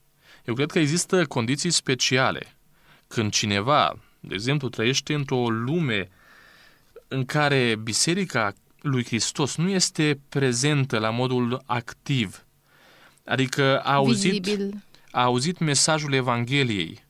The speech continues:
Speaker 1: poate undeva în străinătate. Chiar zilele acestea citeam în presă faptul că în Qatar, care este o țară preponderent musulmană și încă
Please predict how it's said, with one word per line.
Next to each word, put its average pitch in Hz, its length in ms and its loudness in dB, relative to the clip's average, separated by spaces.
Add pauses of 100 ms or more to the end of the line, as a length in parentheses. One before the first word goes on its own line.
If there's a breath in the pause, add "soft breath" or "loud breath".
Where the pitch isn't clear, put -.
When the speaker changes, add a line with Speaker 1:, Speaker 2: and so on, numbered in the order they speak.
(340)
Speaker 1:
poate 151 260 0
undeva 143 480 2
în 147 80 2
străinătate. 139 640 0 (360 loud breath)
Chiar 208 180 -2
zilele 202 260 2
acestea 139 760 2
citeam 151 380 -2
în 131 120 0
presă 123 640 0 (720)
faptul 139 440 0
că 117 400 2 (360 soft breath)
în 123 200 2
Qatar, 104 680 0 (460)
care 90 180 -2
este 135 180 -4
o 139 60 0
țară 131 440 2
preponderent 127 800 -2
musulmană 117 720 -2
și - 180 -2
încă 120 480 -2